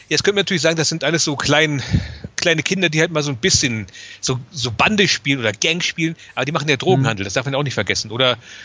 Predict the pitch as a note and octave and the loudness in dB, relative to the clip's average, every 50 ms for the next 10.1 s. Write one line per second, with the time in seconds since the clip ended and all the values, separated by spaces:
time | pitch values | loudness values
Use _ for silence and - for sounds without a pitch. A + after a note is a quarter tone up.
0 | - - - D3+ D3+ D3+ - - - D#3 - - - - D#3 D#3 D#3 D3+ D3 D3 | -18 -6 -2 0 0 0 0 0 0 2 2 2 0 0 2 2 2 2 2 2
1 | C#3 B2+ - - C#3 C#3+ D3+ D3+ D3 C#3+ C#3 C3+ C3+ A#2+ A2+ B2+ - A#2 G2+ F#2+ | 2 2 2 2 4 4 4 4 4 4 4 4 2 0 -2 -4 -6 -6 -6 -4
2 | - - C#3 D3 D#3 D3 C#3+ C#3 C3+ C#3 B2 B2+ B2 B2 A#2+ B2 B2 D3 C3+ - | 0 2 2 2 4 4 2 2 2 0 -2 -2 -2 0 0 -2 -2 -4 -6 -8
3 | B2+ - - C3+ A#2+ A2 - - F2+ E2 - - G2+ G2 F#2 F#2 - - G2 F2 | -6 -4 -2 0 0 0 -2 -4 -10 -12 -12 -12 -10 -8 -6 -6 -6 -6 -6 -8
4 | E2+ E2+ - _ _ _ _ _ _ _ _ _ _ _ _ _ _ _ _ _ | -8 -10 -10 _ _ _ _ _ _ _ _ _ _ _ _ _ _ _ _ _
5 | _ - - A#2+ A#2 A2+ A2+ A2+ A#2+ C#3 - - - - D3 D3+ D3+ D#3+ F3+ G3 | _ -6 -2 0 0 0 0 0 -2 -6 -6 -4 -2 0 2 2 4 2 2 4
6 | F#3+ - G3 F#3+ - - F#3+ D#3 D#3+ A3 A3 - G3+ F#3+ F3 E3 - - C3+ - | 2 2 2 2 2 0 0 2 2 0 0 0 0 0 0 0 -2 -4 -6 -6
7 | B2 - - A#2 A2+ A#2 A2+ - D3 D#3 E3 F3+ E3+ E3+ D3 C3+ C#3+ D3 - - | -8 -8 -8 -4 -2 -2 -2 -2 -2 0 0 2 2 2 2 0 0 -2 -2 -2
8 | - C#3 C3 - - C#3 C#3+ - - C#3 B2 A2 B2 A#2+ A2+ G#2+ - D#3+ E3 F3 | -2 -4 -2 -2 -2 -2 -2 0 0 0 2 2 2 2 0 0 0 0 0 0
9 | C#3+ D3+ F3 G3 A3+ A3+ - A3 - - A3 G#3 G3 G3+ G3 F3 - E3+ D#3+ E3+ | 0 0 2 2 0 0 -4 -8 -6 -4 0 0 2 2 0 0 0 0 2 2
10 | E3+ E3 | 0 0